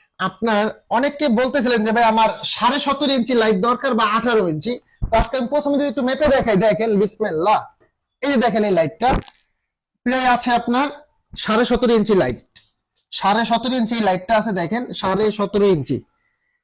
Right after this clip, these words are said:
ঠিক আছে? সাড়ে সতেরো ইঞ্চি লাইটটা আমি যদি একটু প্রথম থেকে দেখাই, বিসমিল্লাহ বলে, এই দেখেন বডিটা হান্ড্রেড পার্সেন্ট made in Japan, পাঁচ ব্যাটারি সাইজের। এই দেখেন, জাপান টেকনোলজি লেখা, স্টিল বডি,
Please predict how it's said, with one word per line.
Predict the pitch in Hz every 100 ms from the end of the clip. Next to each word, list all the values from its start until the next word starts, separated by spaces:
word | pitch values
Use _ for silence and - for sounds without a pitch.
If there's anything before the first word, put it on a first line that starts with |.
| _
ঠিক | 208 262
আছে? | 254
সাড়ে | 196 220 233
সতেরো | 247 262 262
ইঞ্চি | 240 240
লাইটটা | 233 220 240
আমি | 220
যদি | 214
একটু | 214
প্রথম | 208 233 233 220
থেকে | 220 208
দেখাই, | 175 175 202
বিসমিল্লাহ | 156 180 185 180 165
বলে, | 170
এই | 208
দেখেন | 226 196 180 160
বডিটা | 131 156 180 226 - _ _ - 185
হান্ড্রেড | 208 220 -
পার্সেন্ট | - - 294 254 214
made | 190 226
in | 226 190
Japan, | 175 - 247 226 123 - - - - -
পাঁচ | 214 214
ব্যাটারি | 208 220 226 220
সাইজের। | 208 190 240 262 - _
এই | 220
দেখেন, | 214 202 180 160
জাপান | 175 185 226 226
টেকনোলজি | 220 214 214 196 185 175 214
লেখা, | 185 175 165 139
স্টিল | - 202
বডি, | 143 110